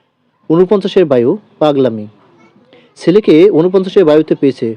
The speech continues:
পড়াশোনা বাদ দিয়ে শুধু ঘুরে বেড়ায়। গড্ডালিকা প্রবাহ, অন্ধ অনুকরণ। গড্ডালিকা প্রবাহে গা না ভাসিয়ে নিজে কিছু করার মাধ্যমেই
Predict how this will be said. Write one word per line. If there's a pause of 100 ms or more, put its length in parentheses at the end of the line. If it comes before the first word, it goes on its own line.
পড়াশোনা
বাদ
দিয়ে
শুধু
ঘুরে
বেড়ায়। (880)
গড্ডালিকা
প্রবাহ, (720)
অন্ধ
অনুকরণ। (800)
গড্ডালিকা
প্রবাহে
গা
না
ভাসিয়ে
নিজে
কিছু
করার
মাধ্যমেই